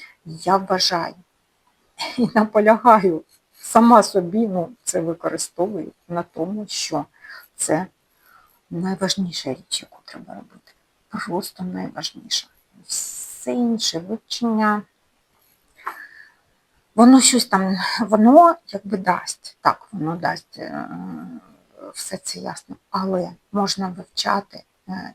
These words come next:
і граматику, і слова, слова будуть там поповнюватися, е, так, все це понятно, що словарний запас, але без оцього слухання і звикання нічого не вийде. О, і ще що, коли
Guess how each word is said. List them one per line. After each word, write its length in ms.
і 60
граматику, 960
і 420
слова, 500
слова 440
будуть 440
там 760
поповнюватися, 960
е, 120
так, 420
все 200
це 200
понятно, 500
що 340
словарний 540
запас, 540
але 400
без 240
оцього 420
слухання 680
і 40
звикання 520
нічого 460
не 200
вийде. 260
О, 160
і 120
ще 380
що, 280
коли 460